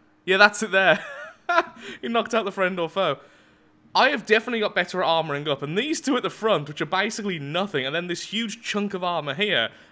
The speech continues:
absorbed so much of that damage. Okay, yeah, we are going into the campaign, and we're doing a fight. Hopefully with at least two of these on our side. It's gonna be a lot of fun. I'm actually tempted to make these missiles even more brutal. I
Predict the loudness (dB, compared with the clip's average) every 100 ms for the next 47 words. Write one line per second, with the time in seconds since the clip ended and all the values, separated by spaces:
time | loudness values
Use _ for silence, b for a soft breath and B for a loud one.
0 | -8 -6 -4 -4 -2 -4 -6 -4 0 0
1 | 0 -4 -2 -2 0 -2 0 -2 0 0
2 | 2 0 0 0 0 0 0 -2 -2 -4
3 | -4 -6 -8 -4 -2 0 0 0 -2 -2
4 | -2 -2 -6 -2 0 0 -4 B B B
5 | 0 0 2 0 0 -4 -6 -6 -2 -2
6 | -2 -4 -4 -4 -2 -2 -2 -4 -4 -10
7 | b b b b b b _ _ _ _
8 | _ _ _ _ _ _ _ -20 -20 _
9 | _ _ _ _ _ _ -18 -10 -8 -6
10 | -4 -4 -4 -6 -4 -2 -4 -4 -4 -6
11 | -8 -10 -6 -6 -4 -8 -10 -10 -6 -6
12 | -6 -8 -6 -6 -4 -6 -6 -10